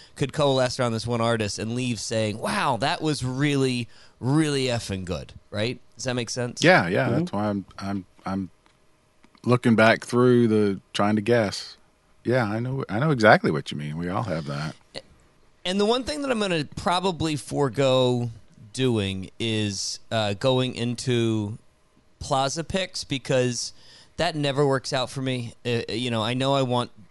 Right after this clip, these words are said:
Speaker 1: I know I want the Bob Moses D J set at some point, right? I know I wanna get there,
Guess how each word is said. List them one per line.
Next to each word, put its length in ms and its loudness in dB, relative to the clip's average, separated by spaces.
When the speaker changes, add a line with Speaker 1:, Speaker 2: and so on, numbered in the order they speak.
Speaker 1:
I 60 -2
know 220 0
I 80 2
want 460 0
the 80 -2
Bob 240 0
Moses 500 -2
D 200 -4
J 220 -6
set 400 -6
at 180 -10
some 240 -6
point, 360 -12
right? 320 -4
I 80 -4
know 200 -2
I 40 2
wanna 220 0
get 220 -6
there, 140 -2